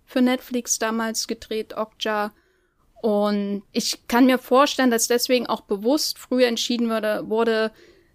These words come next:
da werden auf jeden Fall Synchros ausgeliefert, um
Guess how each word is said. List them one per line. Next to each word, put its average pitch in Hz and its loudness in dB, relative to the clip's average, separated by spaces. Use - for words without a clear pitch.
da 208 0
werden 214 0
auf - 0
jeden 233 0
Fall 202 -2
Synchros 196 -4
ausgeliefert, 254 -2
um 214 -2